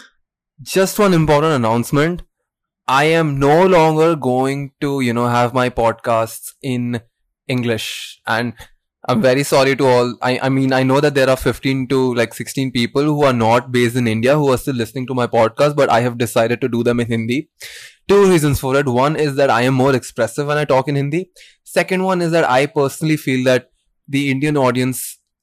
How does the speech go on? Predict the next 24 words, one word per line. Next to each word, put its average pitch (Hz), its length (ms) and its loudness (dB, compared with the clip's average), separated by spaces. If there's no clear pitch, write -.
is 131 160 0
able 135 220 2
to 139 240 -4
connect 120 240 -2
more 117 340 2
to 135 240 4
a 135 60 0
person 131 320 0
who's 127 140 -2
speaking 120 320 -6
in 120 120 -4
Hindi 113 240 -6
rather 113 260 0
than 110 80 -4
English. 104 320 -8
I 131 60 0
could 127 220 -2
be 123 160 -2
biased, 139 380 2
I 165 60 -4
could 202 200 -4
be 233 140 -6
completely 123 520 -4
wrong, 117 420 0